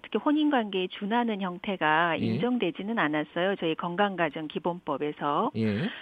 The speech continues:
Speaker 1: 그래서 이 건강가정기본법이 이제 혈연과 입양 또는 혼인으로 이루어진 것을 가족이라고 정의했었는데,
Speaker 2: 네.
Speaker 1: 이 가족의 정의 부분을 이제 좀 확대를 한 것이죠. 그래서
Speaker 2: 예.
Speaker 1: 현실적으로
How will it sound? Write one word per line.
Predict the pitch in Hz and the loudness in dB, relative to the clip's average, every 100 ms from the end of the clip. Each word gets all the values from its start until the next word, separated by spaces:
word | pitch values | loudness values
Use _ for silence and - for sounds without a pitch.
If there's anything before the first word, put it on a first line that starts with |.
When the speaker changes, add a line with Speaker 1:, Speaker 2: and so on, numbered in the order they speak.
| - | -8
Speaker 1:
그래서 | 185 175 196 | -4 -2 0
이 | 185 | 0
건강가정기본법이 | - 175 214 208 190 185 180 - 170 180 185 - 160 160 151 151 - 202 202 170 - | 0 0 0 2 0 0 -6 -8 -2 -2 -2 0 2 4 2 0 0 0 0 -2 0
이제 | 165 165 - - - | 2 2 -2 -14 -14
혈연과 | - 269 269 262 262 202 170 170 175 | 0 2 4 0 0 2 4 6 4
입양 | 185 175 190 190 185 180 | 0 -4 2 2 2 -2
또는 | 165 156 | -4 -4
혼인으로 | 170 277 294 269 240 208 | -2 2 4 4 2 2
이루어진 | 165 170 170 165 160 156 151 143 | 0 2 4 4 0 -6 -6 -4
것을 | 156 156 185 170 | -4 -2 -4 -2
가족이라고 | - 156 190 196 170 147 160 | -4 -2 -2 -2 -2 -2 -4
정의했었는데, | - 165 170 208 175 170 156 143 147 202 165 127 | -6 -8 -4 -4 -4 -4 -4 -4 -4 -2 0 2
Speaker 2:
네. | 120 107 107 196 | 2 2 -2 -4
Speaker 1:
이 | 180 | -2
가족의 | - 175 202 208 208 | 0 0 0 -2 -2
정의 | - 160 196 | -4 -6 -4
부분을 | 208 175 160 165 196 202 | -2 -4 -4 -4 -2 -2
이제 | 151 147 160 | -4 -4 -4
좀 | 175 185 | -4 -4
확대를 | 233 - 247 214 | -4 0 -2 0
한 | 226 233 | -2 -2
것이죠. | 233 220 - 160 175 175 165 | -2 -4 -4 -6 -2 0 2
그래서 | - 104 | 2 2
Speaker 2:
예. | 202 | 2
Speaker 1:
현실적으로 | 254 - 247 - 175 165 151 175 175 | -2 -2 -4 -2 -4 -2 -2 0 -2